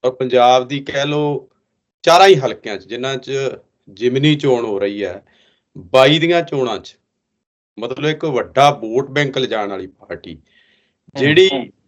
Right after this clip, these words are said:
Speaker 1: ਜਿਹੜੀ ਪਾਰਟੀ ਦੇ ਸਹਾਰੇ ਦੂਜੀਆਂ ਪਾਰਟੀਆਂ ਚੋਣਾਂ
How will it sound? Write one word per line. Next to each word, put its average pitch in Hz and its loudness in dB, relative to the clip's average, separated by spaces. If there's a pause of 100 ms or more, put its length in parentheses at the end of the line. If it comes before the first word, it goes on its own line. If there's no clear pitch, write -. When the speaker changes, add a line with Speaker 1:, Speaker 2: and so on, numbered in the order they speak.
Speaker 1:
ਜਿਹੜੀ 170 0
ਪਾਰਟੀ 160 2 (600)
ਦੇ 147 -2
ਸਹਾਰੇ 143 2 (800)
ਦੂਜੀਆਂ 160 2
ਪਾਰਟੀਆਂ 160 0 (880)
ਚੋਣਾਂ 170 -2